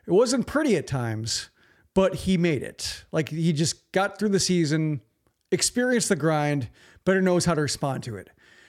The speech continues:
I can also see him just being another case where, like, the White Sox were lucky it wasn't worse, <laughs> because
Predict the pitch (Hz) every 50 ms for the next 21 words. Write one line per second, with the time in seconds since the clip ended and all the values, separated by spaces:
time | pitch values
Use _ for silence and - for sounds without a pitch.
0 | _ _ _ - 175 185 180 - 190 180 - 202 226 269 254 - - 247 220 -
1 | - 202 226 220 190 160 196 160 - 202 196 196 196 202 202 - - 196 220 233
2 | - - 196 185 180 175 165 - - _ - 151 147 151 170 190 185 190 196 190
3 | 185 - - 175 180 170 170 170 - 165 151 143 151 147 127 131 147 139 127 104
4 | 95 - - - - - - _ - 165 151 - - - 202 170 143 - -